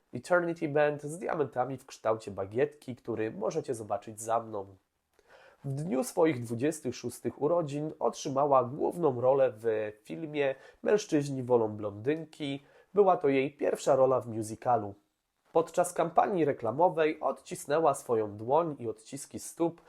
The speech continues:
w cemencie przed słynnym Chinese Theatre w Hollywood. Podczas kręcenia filmu dia-, e, Marilyn pracowała pilnie, jakby wiedziała, że sekwencja taneczna z piosenką tytułową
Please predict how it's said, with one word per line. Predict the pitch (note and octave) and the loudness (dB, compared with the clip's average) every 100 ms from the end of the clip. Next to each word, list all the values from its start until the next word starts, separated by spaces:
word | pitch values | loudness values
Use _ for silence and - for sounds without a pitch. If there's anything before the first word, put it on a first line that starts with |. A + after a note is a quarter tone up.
| - _ | -20 _
w | - | -6
cemencie | - A#3+ G3+ G3 - E3+ | 0 2 2 0 -2 -4
przed | - A#2+ | -4 -6
słynnym | - - A3 F#3 F3 | -6 -2 -2 -2 -4
Chinese | - A3 G#3+ F#3 - - | -4 -2 -2 -4 -8 -6
Theatre | C3 C3+ C3 C3 B2 | -2 -2 0 -2 -2
w | - | -2
Hollywood. | C#3 B2+ A2 G2+ G2 _ _ - - _ | 2 2 0 -6 -10 _ _ -20 -20 _
Podczas | E3 D#3 F3 | 0 2 -2
kręcenia | - F3 E3+ - C4+ E3 | 0 -2 0 -2 0 0
filmu | - E3+ E3 | -2 -6 -4
dia-, | B2 A#2 _ | -2 -4 _
e, | - C3+ C#3 | 2 4 4
Marilyn | G#3+ C#4 G3+ F#3+ F3+ E3+ | 2 2 2 0 -2 -4
pracowała | A#3+ - A#3 D3+ D3 A2 | -2 -2 0 2 2 2
pilnie, | - - F#3+ F3 E3+ D#3 | -2 -6 -6 -4 -2 -2
jakby | D#3 - F#3 D#3+ | -2 -2 -2 -2
wiedziała, | B2+ A2+ G#2 A2+ D3+ C3 | -4 -4 0 4 6 4
że | A2+ A2 | 2 -6
sekwencja | - A#2 F3 F3+ - C3 | -8 -10 -6 -6 -4 -6
taneczna | B2 A#2 B2 - B2 | -4 -4 -4 -4 -8
z | A#2 | -8
piosenką | A#2 - C#3 D3 A#2 | -10 -8 -6 -6 -10
tytułową | - A#2+ A2+ C3+ E3+ D#3 D#3 D3+ | -10 -10 -4 0 2 4 4 2